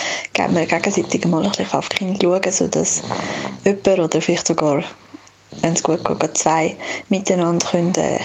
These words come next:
Kinderfreizeit geniessen. Und die Kinder selber sind jetzt, also vor allem die älteren beiden, die bald drei werden, sind langsam auch in einer Phase, wo sie es mega schätzen, dass sie können miteinander spielen, äh,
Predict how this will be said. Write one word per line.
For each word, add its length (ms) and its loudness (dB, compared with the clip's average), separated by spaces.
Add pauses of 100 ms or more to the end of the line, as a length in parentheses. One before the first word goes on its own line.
Kinderfreizeit 920 2
geniessen. 540 2 (680)
Und 200 2
die 40 -2
Kinder 300 2
selber 400 2
sind 320 2
jetzt, 340 -4
also 180 0
vor 100 2
allem 100 2
die 80 0
älteren 380 2
beiden, 500 0
die 60 2
bald 380 -2
drei 160 2
werden, 340 -2 (360)
sind 300 0
langsam 420 2
auch 240 0 (120)
in 120 2
einer 220 -2
Phase, 440 0
wo 60 0
sie 140 0
es 100 0
mega 240 0
schätzen, 400 0
dass 160 -2
sie 80 0
können 220 0
miteinander 480 0
spielen, 380 2 (420)
äh, 340 2